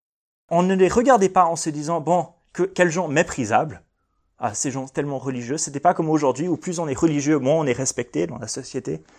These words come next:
C'était l'inverse. Et donc, les gens du petit peuple qui n'avaient pas le, le temps ou l'énergie pour se donner tellement à cette recherche de la pureté, ils regardaient les pharisiens et d'autres groupes qui étaient encore plus extrêmes qu'eux et disaient, «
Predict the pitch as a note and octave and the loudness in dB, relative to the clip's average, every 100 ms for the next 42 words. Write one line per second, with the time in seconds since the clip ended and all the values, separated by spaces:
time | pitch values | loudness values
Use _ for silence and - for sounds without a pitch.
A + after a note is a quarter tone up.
0 | _ _ - C#3 C#3+ C3+ C#3 C3+ C3 - | _ _ -8 -2 0 0 -2 -6 -10 -14
1 | - _ _ _ - - E3 F#3+ C#4+ - | -20 _ _ _ -6 2 4 6 4 2
2 | F#3 F3 D#3 A3+ B3 E3 D#3+ F#3 A3+ G#3 | 0 0 4 4 4 0 -4 0 0 0
3 | G3 D#3+ - - - D#3 C#3 D3 - G#3 | 2 2 0 -20 -10 -8 -2 -2 4 6
4 | B3+ D3 B2+ C3 C#3 B2 - G3 G3 - | 6 4 0 -2 -6 -6 0 2 0 -4
5 | _ _ - C#3 C#3 G3 G#3 D#3+ D3+ F3+ | _ _ -4 0 4 6 6 4 0 -2
6 | D#3 - B2 - - E3+ C#3+ D#3 F#3+ F#3+ | -4 -6 -4 -2 0 -2 2 4 4 2
7 | F#3 D#3+ D#3+ D3 _ _ _ - D#3 C3+ | -2 -4 -4 -6 _ _ _ -8 -6 -4
8 | F3+ G#3 D3 C3+ G#2+ G3 F#3+ E3+ D#3 B2+ | -2 -2 -2 -6 -4 -4 -4 -4 -2 0
9 | G#3+ A3+ G#3 D#3+ D#3 D#3 C#3+ C#3 F3+ A#3 | 4 4 4 2 0 -2 -4 -6 -6 -10
10 | _ _ - D3+ F#3+ D3 G3 - E3+ E3 | _ _ 2 4 4 2 -2 0 0 0
11 | E3 D3+ - B3+ - - - B2+ F#3+ C3+ | -2 -4 -2 -2 -2 -4 -2 -2 -2 -10
12 | _ - A#2 D#3+ _ - - - D#3+ G3 | _ -10 -8 -8 _ -20 -8 -2 2 2
13 | F#3+ | 2